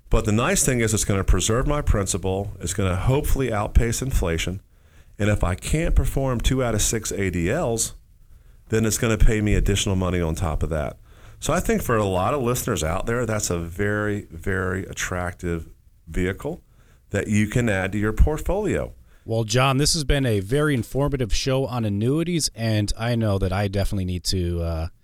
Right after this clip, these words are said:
Speaker 2: get myself checked out and, you know, get all my financials and everything put together. So if any of our listeners need to, if they feel like this has been an important topic for them and they wanna contact you,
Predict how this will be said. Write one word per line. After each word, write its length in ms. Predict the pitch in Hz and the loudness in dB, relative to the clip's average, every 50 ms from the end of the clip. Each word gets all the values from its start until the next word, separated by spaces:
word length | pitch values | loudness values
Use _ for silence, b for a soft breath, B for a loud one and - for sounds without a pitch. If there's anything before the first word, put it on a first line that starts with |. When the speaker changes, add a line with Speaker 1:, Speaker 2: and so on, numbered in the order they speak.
| b b b b b b b b b - - - | b b b b b b b b b -20 -10 -2
Speaker 2:
get 180 | - 110 95 85 | 0 0 0 0
myself 540 | 98 104 104 107 101 - - 107 98 95 - | -2 -2 -2 0 0 0 0 0 0 0 0
checked 280 | - 101 92 - - | -2 -2 -2 -2 -2
out 200 | 98 95 98 95 | -2 0 0 -2
and, 100 | 92 87 | -2 -4
you 60 | 87 | -4
know, 200 | 85 85 85 85 85 82 - | -4 -4 -4 -4 -6 -8 -8
get 140 | - 98 92 | -8 -6 -4
all 100 | 90 87 | -4 -4
my 160 | 87 85 92 | -4 -4 -6
financials 600 | 87 - - - 90 90 90 90 87 - - 90 | -6 -8 -8 -6 -4 -2 -2 -2 -4 -4 -6 -6
and 80 | 87 92 | -6 -6
everything 420 | 87 90 90 - - 92 92 87 - - | -6 -6 -6 -6 -6 -8 -8 -8 -4 -2
put 160 | - 107 - | -2 0 0
together. 480 | - 101 101 107 113 123 139 147 147 B B B B B B B B | -2 -2 0 0 0 2 0 0 -2 B B B B B B B B
So 600 | - - - - 151 147 139 139 135 135 135 - - - | 0 2 4 4 4 6 6 6 4 4 2 0 -4 -4
if 160 | 131 127 - | -2 0 0
any 140 | 170 185 180 | 2 2 2
of 100 | 156 156 | 2 2
our 100 | 147 131 | 2 2
listeners 720 | 123 127 143 156 - - - 117 107 101 101 98 92 - | 4 4 4 4 4 2 2 2 2 2 0 0 -2 -2
need 240 | 104 110 110 107 - | 0 0 0 0 0
to, 560 | - 120 110 110 104 104 101 101 101 101 104 104 | 0 0 2 2 2 2 2 2 2 0 -2 -4
if 120 | 107 - | -4 -4
they 260 | - 113 107 107 101 95 | -2 0 0 0 0 -2
feel 280 | - - - 123 117 | -4 -4 -2 0 0
like 200 | 113 110 104 - | 0 0 -2 -2
this 120 | - 104 - | -2 -2 -2
has 100 | 113 101 | 0 2
been 200 | - 104 101 98 | 2 2 2 0
an 80 | 95 | -2
important 400 | 95 87 - - 113 101 98 - | 0 2 2 2 2 0 -4 -4
topic 340 | - 123 113 110 - 101 - | -2 -2 0 0 0 -2 0
for 140 | - 101 92 | -2 -2 -2
them 160 | 95 95 95 | 0 -2 -2
and 80 | 90 95 | -2 -2
they 80 | 98 | -2
wanna 300 | 95 92 95 92 90 87 | -2 -4 -4 -4 -4 -6
contact 600 | - - - 104 101 95 - - 90 85 - - | -6 -6 -4 -4 -4 -4 -4 -4 -6 -6 -6 -6
you, 340 | 92 90 90 87 87 90 | -4 -4 -2 -2 -4 -4